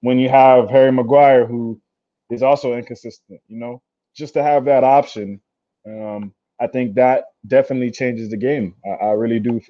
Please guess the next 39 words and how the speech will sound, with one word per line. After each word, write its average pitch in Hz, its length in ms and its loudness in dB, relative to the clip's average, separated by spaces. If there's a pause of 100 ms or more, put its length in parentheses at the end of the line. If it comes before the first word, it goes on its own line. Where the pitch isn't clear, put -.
I 104 40 -6
really 113 240 -6
do 113 120 -6
feel 120 200 -4
that 113 120 2
way. 113 120 0
I 117 80 2
feel 139 200 2
like 127 140 4
we're 117 140 -2
good 117 260 2
in 135 100 0
midfield, 139 460 2 (640)
um, 110 300 -2
regardless 127 400 0
of 117 60 -4
what 117 140 2
happens 113 280 0
with 107 160 -6
Pogba. 107 500 -4
I 110 60 -2
think 110 300 -8 (280)
the 107 60 -4
right 117 280 0
side 131 220 2
of 131 60 2
the 135 80 -4
attack 117 380 -2
and 98 100 -8
another 104 340 -4
defender 104 600 -6 (1000)
puts 110 220 -4
us 107 140 -4
in 101 120 -4
a 98 80 -4
very 104 440 0
good 98 240 -4
spot, 101 400 -2 (380)
honestly. 98 400 -8